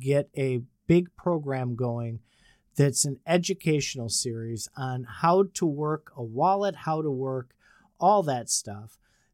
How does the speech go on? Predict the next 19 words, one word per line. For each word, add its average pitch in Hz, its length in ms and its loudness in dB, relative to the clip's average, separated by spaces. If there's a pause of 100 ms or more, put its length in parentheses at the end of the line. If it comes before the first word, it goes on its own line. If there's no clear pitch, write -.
(140)
to 165 100 2
help 202 480 -2
people 175 400 -4
feel 170 380 -2
more 147 320 -2
at 135 100 0
ease. 120 420 -4
And 139 160 -2
they've 135 180 -4
gotta 180 280 4
make 175 300 -2
the 151 120 0
onboarding 151 640 -4
process 139 800 2 (220)
seamless 165 880 2
and 131 220 -6
quick 196 460 0
and 135 200 -4
instant. 190 560 2